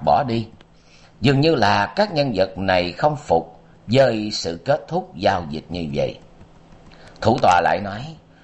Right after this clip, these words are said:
"Số hiệu mười bảy mang theo ngân phiếu hay là châu báu vậy?" Đồ Vô Phương nói: "Các vị muốn ngân phiếu hay muốn nhận châu báu?" Thủ tọa nói:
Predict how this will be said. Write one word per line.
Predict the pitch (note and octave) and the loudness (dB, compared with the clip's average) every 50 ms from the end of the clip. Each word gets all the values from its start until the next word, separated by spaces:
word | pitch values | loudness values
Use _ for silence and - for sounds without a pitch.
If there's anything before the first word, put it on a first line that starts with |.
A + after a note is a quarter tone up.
| - - - | -20 -16 -8
"Số | - - C#3+ D3+ F3+ G3 | -2 2 4 4 4 2
hiệu | A#2 G#2 A2+ B2 | 0 -2 -2 -2
mười | A#2+ A2 G#2 G2+ G2+ G2+ G2+ F#2+ | 0 0 0 0 0 0 2 2
bảy | F#2 G#2 D3 G#3+ G3 | 4 4 2 0 -2
mang | C#3 B2+ B2 A#2+ A#2+ A2+ | 0 0 0 0 0 -2
theo | - B2 A#2+ A#2 | -2 0 0 0
ngân | A#2 A#2 A#2+ A#2 A2+ A2+ | 0 0 0 0 -2 -4
phiếu | - - D#3 G3 A#3+ | -2 2 2 2 2
hay | A3 D#3 B2 A2 | 2 2 0 0
là | G2 F2+ F2+ F2+ - - | 2 2 2 0 0 0
châu | A2 A2+ A#2 A2+ | 0 2 2 2
báu | A2 A#2 C3+ F3 G#3+ F3+ A#2+ | 2 2 4 2 2 2 0
vậy?" | F#2+ G2+ A2+ A2 A2 - - _ _ - _ _ _ _ _ - _ _ - - _ _ - | -2 -2 -2 -4 -8 -12 -20 _ _ -20 _ _ _ _ _ -20 _ _ -20 -20 _ _ -2
Đồ | - G2 G2 F2 F#2+ | 2 2 2 2 2
Vô | A2+ A2 G#2 | 0 0 0
Phương | - A2 A2 G#2 G#2 | -2 -2 -2 -2 -2
nói: | G2+ G2 G#2+ C3 E3 F3 - - - - - - - - - | -2 -4 -4 -4 -8 -10 -16 -20 -20 -20 -20 -20 -10 -2 2
"Các | D#3 F3 F3 - | 2 2 2 0
vị | G2 G2+ A2 | -4 -4 -2
muốn | C3 C#3+ - D#3+ | 0 0 0 2
ngân | C3 A2+ A2 G#2+ | 0 -2 -2 -2
phiếu | - - C#3+ E3 G3 D#3+ | -2 0 0 2 2 0
hay | C#3 A2 G#2+ G#2+ G#2+ G#2 G2 | 0 0 0 0 0 0 0
muốn | G2+ A#2 D#3 F3+ B2+ | -2 -2 -2 -2 -2
nhận | F#2 E2+ F#2+ | -2 -4 -2
châu | G#2+ - A2 G#2+ F#2 | 0 2 2 2 4
báu?" | F2+ A2+ C#3 F3+ G3+ - - - _ _ - - - - _ - - - _ - - - - - - | 4 2 2 2 -2 -6 -14 -20 _ _ -20 -20 -20 -20 _ -20 -20 -20 _ -20 -20 -20 -20 -8 -2
Thủ | - G2 A#2 D3 - | 0 0 0 2 2
tọa | G2 D#2+ D2+ C#2+ C#2+ | 2 2 2 0 -2
nói: | D2+ D2+ F2 A#2 D3 | -4 -6 -6 -6 -8